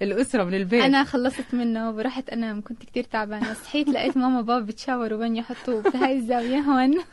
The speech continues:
Speaker 1: إذن هو فعلًا الواحد بالآخر كأنه شغفه بينعكس عليه، على أسرته وعلى بيته.
Speaker 2: صح.
Speaker 1: لهيك بدي أروح كمان لنجلاء. آه، أنت يعني صار عندك هذا الوعي البيئي،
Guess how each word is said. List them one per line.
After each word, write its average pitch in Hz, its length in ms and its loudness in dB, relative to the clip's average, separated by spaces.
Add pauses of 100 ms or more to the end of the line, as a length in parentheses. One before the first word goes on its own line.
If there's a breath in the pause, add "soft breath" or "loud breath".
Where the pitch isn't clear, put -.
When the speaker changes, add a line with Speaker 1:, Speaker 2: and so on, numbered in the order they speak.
(1120 loud breath)
Speaker 1:
إذن 262 240 4
هو 339 200 4
فعلًا 247 380 0
الواحد 202 460 0
بالآخر 196 720 -2
كأنه 226 320 0
شغفه 220 340 -2
بينعكس 208 580 -4
عليه، 180 340 -4
على 160 200 -4
أسرته 185 300 -6
وعلى 160 180 -4
بيته. 196 400 -2 (200 loud breath)
Speaker 2:
صح. 247 180 -6
Speaker 1:
لهيك 226 360 0
بدي 220 280 0
أروح 254 200 0
كمان 214 320 -2
لنجلاء. 175 560 0
آه، 165 340 -4
أنت 294 180 -2
يعني 190 420 0
صار 233 200 0
عندك 208 300 0
هذا 196 120 0
الوعي 165 280 0
البيئي، 175 500 -2